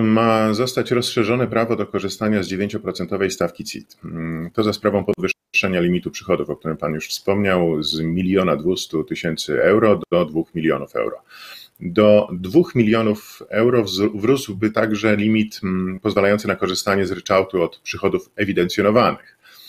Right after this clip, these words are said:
Czy wreszcie, e, mm, przedsięb-, mm, czyli wreszcie z dobrodziejstwa niższej stawki podatkowej będą, mm, mogli skorzystać nie tylko ci przedsiębiorcy, którym się pogorszy, bo do tej pory,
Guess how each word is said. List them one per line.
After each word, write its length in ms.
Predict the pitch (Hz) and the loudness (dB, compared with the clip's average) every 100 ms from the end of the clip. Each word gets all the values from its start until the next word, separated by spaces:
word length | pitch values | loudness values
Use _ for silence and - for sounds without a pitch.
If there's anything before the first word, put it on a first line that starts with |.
| - - - _ _ - | -20 -20 -20 _ _ -2
Czy 80 | 104 | 2
wreszcie, 460 | 170 - - 165 160 151 - - | 2 0 2 4 4 2 -2 -4
e, 260 | 110 110 - - | -4 -2 -6 -10
mm, 340 | 95 90 85 - - | -8 -6 -6 -12 -20
przedsięb-, 580 | - 131 - 113 104 - | 0 0 2 0 0 0
mm, 340 | 101 92 87 - - - - - | -4 -4 -6 -10 -16 -18 -18 0
czyli 180 | 120 117 | 2 4
wreszcie 800 | 98 139 185 - - 95 117 135 | 4 4 4 0 2 4 4 2
z 120 | 95 | 2
dobrodziejstwa 480 | 117 110 135 - 123 | 2 2 0 0 -2
niższej 260 | 135 131 | 0 -2
stawki 240 | 117 139 139 | -2 -4 -2
podatkowej 460 | 110 107 139 139 | -2 -2 -2 -2
będą, 520 | 104 135 139 131 123 120 | 0 -2 0 -2 0 -2
mm, 300 | 107 107 107 | 0 2 2
mogli 220 | 120 123 | 0 -2
skorzystać 540 | - 117 117 123 - | -2 0 2 0 2
nie 200 | 120 135 | 2 2
tylko 340 | 131 123 110 90 | 2 0 2 -2
ci 140 | - | -2
przedsiębiorcy, 580 | - 95 95 92 95 - | -4 -4 -2 -2 -2 -8
którym 220 | - 87 | -8 -6
się 300 | - - 185 - | -2 -2 -2 -2
pogorszy, 680 | 127 120 151 110 - 71 67 | 0 4 6 4 0 -4 -4
bo 300 | 67 71 71 | -4 -4 -4
do 160 | 73 80 | -6 -4
tej 180 | 87 | -6
pory, 400 | 80 76 73 92 | -4 -4 -2 -2